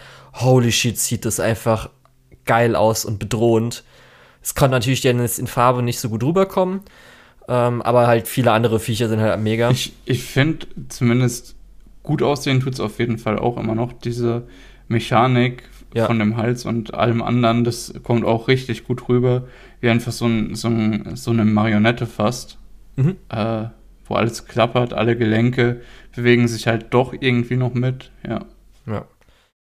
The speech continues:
Speaker 1: Genau, ähm, und so ist halt einfach echt mega.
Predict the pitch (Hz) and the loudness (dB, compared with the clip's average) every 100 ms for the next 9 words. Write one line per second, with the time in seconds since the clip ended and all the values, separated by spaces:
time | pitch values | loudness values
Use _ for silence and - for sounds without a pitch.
0 | _ _ _ _ _ _ _ _ _ _ | _ _ _ _ _ _ _ _ _ _
1 | _ _ _ _ _ 156 127 110 104 - | _ _ _ _ _ 2 4 4 0 -8
2 | - - 117 110 110 107 98 - - 110 | -12 -6 -4 -4 -6 -8 -10 -12 -6 -4
3 | 110 135 123 - 120 110 117 120 - 98 | 2 2 2 0 -2 -2 -4 -6 -6 -8
4 | - - _ _ _ _ _ _ _ _ | -8 -12 _ _ _ _ _ _ _ _
5 | - 113 107 104 104 | -10 -2 0 0 -2